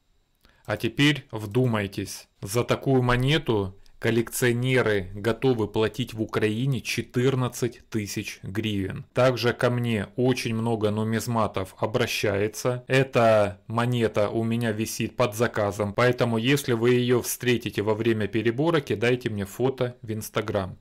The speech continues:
Теперь резонный вопрос возникает у новичков. Как же найти данную монету? Как же разобраться в этих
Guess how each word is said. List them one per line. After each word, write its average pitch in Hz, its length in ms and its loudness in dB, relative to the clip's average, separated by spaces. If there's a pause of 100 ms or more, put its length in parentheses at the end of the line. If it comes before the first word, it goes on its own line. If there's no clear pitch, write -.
Теперь 165 580 4
резонный 135 600 4
вопрос 135 720 4 (400)
возникает 135 880 2
у 131 100 2
новичков. 120 880 0 (180)
Как 147 340 2
же 135 380 2
найти 113 640 0
данную 113 460 2
монету? 110 480 -2
Как 135 320 0
же 131 180 2
разобраться 120 880 2
в 107 140 -2
этих 123 540 2